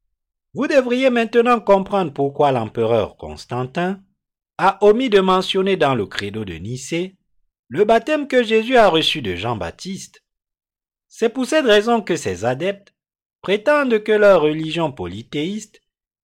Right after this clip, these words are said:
est la religion la plus universelle de ce monde. Le problème cependant est que d'innombrables personnes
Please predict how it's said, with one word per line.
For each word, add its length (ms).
est 100
la 200
religion 480
la 120
plus 340
universelle 840
de 120
ce 160
monde. 520
Le 160
problème 400
cependant 500
est 120
que 100
d'innombrables 800
personnes 640